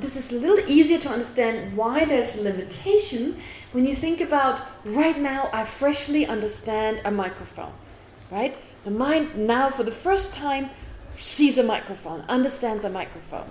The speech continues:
So let's say you have that experience. So there's that fresh perception. If I remember tomorrow that perception, my memory also takes to mind that microphone,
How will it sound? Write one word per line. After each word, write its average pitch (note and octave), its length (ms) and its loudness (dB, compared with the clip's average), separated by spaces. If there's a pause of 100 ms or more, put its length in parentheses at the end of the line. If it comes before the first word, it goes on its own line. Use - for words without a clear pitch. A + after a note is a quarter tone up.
So - 160 0
let's B3+ 240 2
say G#3 380 2 (580)
you F#3+ 140 -10
have F3+ 180 -10
that F3 160 -4
experience. - 880 -4 (380)
So A#3+ 100 -4
there's B3+ 160 4
that - 240 -2
fresh D#4+ 260 0
perception. C4 540 -4 (320)
If E4+ 160 4
I D4+ 80 6
remember C4 1000 2 (180)
tomorrow C4+ 760 0 (560)
that A3+ 260 0
perception, B3 680 -4 (300)
my B3 140 2
memory D4+ 600 4
also G#4+ 320 4
takes - 320 -2
to A#3 100 -6
mind F#3 300 -4
that F3 220 -8
microphone, D3+ 560 -10